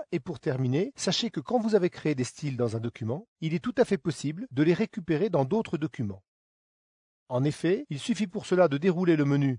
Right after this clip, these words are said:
de la palette Style et de demander de charger les styles de paragraphe par exemple,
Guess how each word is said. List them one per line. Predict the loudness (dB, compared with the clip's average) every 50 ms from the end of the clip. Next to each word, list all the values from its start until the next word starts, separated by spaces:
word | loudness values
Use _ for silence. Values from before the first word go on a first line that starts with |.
| -6
de | -12 -12 -2 0 2
la | 2 2 2
palette | 2 2 2 2 -2 _ _ -20
Style | -18 -12 -6 -4 -4 -4 -4 -8 -10 -12 _ _ _ _ _ -6
et | -2 -2
de | 0
demander | 0 4 6 6 6 6 4 0 0 -2 -4
de | 0 2 2
charger | 2 2 2 2 2 2 2 0 0 2 2
les | 2
styles | 0 -2 -6 -8 -4 -4
de | -4
paragraphe | -2 0 0 0 0 0 0 0 0 0
par | _ -6 -6 -4
exemple, | -4 -4 -4 -4 -4 -4 -6 _ -14